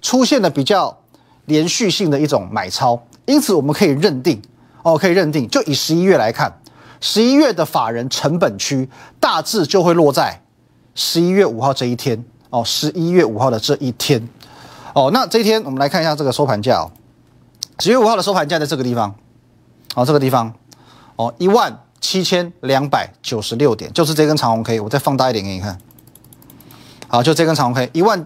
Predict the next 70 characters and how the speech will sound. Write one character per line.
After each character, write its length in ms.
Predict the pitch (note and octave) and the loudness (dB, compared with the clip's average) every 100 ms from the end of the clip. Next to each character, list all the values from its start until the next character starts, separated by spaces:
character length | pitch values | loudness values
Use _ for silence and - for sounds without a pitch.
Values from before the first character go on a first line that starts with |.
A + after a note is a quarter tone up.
| - _ | -12 _
七 180 | - F#3+ | -6 -2
千 240 | F#3+ F3+ | 0 2
两 160 | D3 C#3+ | 2 2
百 160 | C3+ | -2
九 140 | A2+ A#2+ | -2 -6
十 100 | B2+ | -4
六 100 | C3 | -4
点， 80 | A2 | -2
我 60 | |
们 100 | B2+ | -2
就 80 | D#3 | 0
取 160 | - E3+ | 0 2
整 160 | D3 | 0
数， 220 | G#2+ D3+ - _ _ - _ _ | 0 -2 -4 _ _ -20 _ _
一 100 | - | 2
万 100 | F3+ | 2
七 140 | F3+ D3 | 2 -2
千 120 | D#3 | -2
三， 240 | C#3+ C3+ C3+ _ _ _ _ - - | 0 -2 -4 _ _ _ _ -20 -4
好， 160 | C#3 - | -2 0
一 100 | D#3+ | 2
万 180 | F#3 E3+ | 2 2
七 140 | D#3 | -2
千 160 | D3 C#3+ | -2 0
三 200 | C#3 C3 | 0 0
百 120 | A2+ | 0
点。 160 | E2+ - - - - | -4 -14 -20 -20 -2
如 160 | F#3+ | 2
果 200 | C4 A3 | 4 2
你 240 | C#3 C3+ G#2+ _ - | 2 -4 -6 _ -2
更 180 | C#4 | -2
幸 220 | F#3 G#3 E3 | 0 -2 -2
运 160 | C#3+ | -2
的， 180 | G2 F#2 - - - | -4 -12 -20 -20 -4
你 100 | D3 | 0
去 100 | G#3 | 0
看 160 | G#3+ | 2
到 120 | F#3+ F3 | 0 0
一 100 | D#3+ | 2
万 200 | G3+ E3+ | 2 0
七 120 | - | -2
千 160 | E3 D#3+ | -2 0
三 220 | E3+ D#3 | 0 0
百 100 | C3+ | 0
点 160 | A#2 | -2
这 100 | G#2 | -4
个 80 | B2 | -4
数 200 | A2+ A#2 | -4 -6
字， 180 | - G2 - - | -6 -12 -16 -8
这 160 | - B3 | -2 0
会 100 | G#3+ | 0
是 120 | G#3 | -2
第 260 | - A3+ F3+ | -2 -2 0
二 140 | A3+ D3+ | 0 0
个 120 | A#2+ | -2
理 100 | B2 | -4
想 160 | B2 | -4
的 60 | G2+ | -6
买 180 | F#2+ - | -8 -8
点。 160 | - - _ _ - - - - | -10 -14 _ _ -20 -20 -20 -2
那 120 | C4+ | 0
你 160 | A#3 D3+ | 2 0
想， 300 | B2+ A2 D#2+ - _ _ _ _ - - - | 0 -4 -6 -20 _ _ _ _ -20 -20 -4
你 140 | C3+ | 0
当 120 | C#3 F3+ | 2 2
初 100 | G#3 | 2
可 100 | C#3+ | 2
能 80 | C#3 | 0
会 80 | |
说 240 | D3 D3 | 2 2